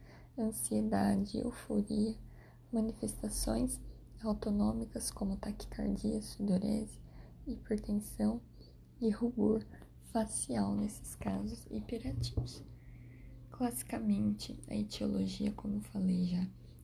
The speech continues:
ela é multifatorial, podendo estar atribuída a qualquer afecção médica, ah, e até mesmo a abstinência ou uso de drogas específicas.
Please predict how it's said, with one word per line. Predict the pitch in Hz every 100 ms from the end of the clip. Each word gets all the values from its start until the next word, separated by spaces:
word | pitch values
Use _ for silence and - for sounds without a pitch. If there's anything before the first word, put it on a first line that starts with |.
| -
ela | 190 196
é | 202 -
multifatorial, | 202 220 269 - - 214 - 196 190 202 -
podendo | 233 226 240
estar | - 214
atribuída | 208 - 220 214 226 208 190 190 - - - -
a | - 214
qualquer | - 185 185 - 254
afecção | 254 - - - 214
médica, | 202 190 190 - - - 285 - - - - - - -
ah, | 226 214 214 220
e | 233
até | 226 247
mesmo | 233 220 214 -
a | - 233
abstinência | 233 - - 226 208 220 233 -
ou | 247 247 240
uso | 233
de | 220
drogas | 220 220 214 226 214
específicas. | - - 285 277 - - - - - - -